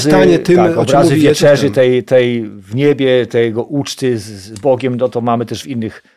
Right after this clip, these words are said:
Speaker 2: momentach Ewangelii przytaczane. Em,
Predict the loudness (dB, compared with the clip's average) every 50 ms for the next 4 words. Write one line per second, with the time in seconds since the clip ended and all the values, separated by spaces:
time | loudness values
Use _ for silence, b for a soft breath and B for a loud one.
0 | b b b -8 -6 -4 -4 -4 -4 -6 -6 -6 -6 -6 -6 -4 -4 -6 -6 -6
1 | -8 -12 -14 b b b b b _ -12 -8 -6 -6 -6 -4 -6 -6 -6 -8 -12
2 | b b b b b b _ _ -14 -10 -10 -8 -8 -6 -6 -8 -8 -8 -10 -12
3 | -14 -20 -20 -20 _